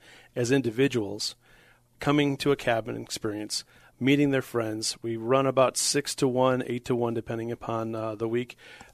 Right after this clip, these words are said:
Uh, that community comes together. They make the friendships. They have a great time. That becomes that engaging community piece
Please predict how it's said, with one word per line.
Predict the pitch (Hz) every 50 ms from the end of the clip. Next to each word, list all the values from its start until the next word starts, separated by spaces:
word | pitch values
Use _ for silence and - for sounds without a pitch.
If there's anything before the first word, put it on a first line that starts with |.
| -
Uh, | - 113 107 107 -
that | 135 131 131 131 -
community | - - 135 131 135 139 139
comes | - 139 135 127 -
together. | - 120 120 131 135 135 135 135 135 - - - _ -
They | - 110
make | 110 113 120 120 -
the | -
friendships. | - - - 135 131 131 - - 131 127 -
They | - 107
have | - 117 107
a | 107
great | 107 113 110 110
time. | - 127 123 117
That | 113 120 120 -
becomes | - - - 123 117 110
that | 113 113 113
engaging | 113 110 107 110 117 117 117 113 113 110
community | - - - 117 110 110 110 110 104 107
piece | - - 120 107 - - - -